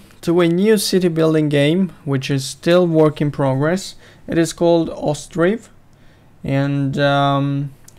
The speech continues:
we're gonna have a look at it. So I'm gonna begin with this map. Okay, we have some music in the background, that's good. And this is the town, guys.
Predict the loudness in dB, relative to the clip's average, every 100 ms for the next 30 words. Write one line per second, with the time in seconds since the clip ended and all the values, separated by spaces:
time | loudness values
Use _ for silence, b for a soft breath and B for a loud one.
0 | -10 -4 0 0 0 -2 -4 -8 -20 -20
1 | _ -20 _ -2 -2 -4 -8 -12 -16 -20
2 | -20 b b b b b b b -8 -4
3 | -2 -2 -4 -4 -4 -2 -2 -4 -4 -4
4 | -4 -6 -12 -8 -6 -6 -2 -2 0 0
5 | -2 -4 -4 -4 -2 -2 -6 -8 -8 -8
6 | -8 -8 -8 -8 -6 -8 -8 -12 -10 -4
7 | -2 -2 -4 -14 b b b b b b
8 | -4 -2 -2 -2 -2 -2 -2 -4 -4 -4
9 | -6 -12 b b b b b -20 -20 -18
10 | -20 -20 -20 -18 -12 -6 -6 -6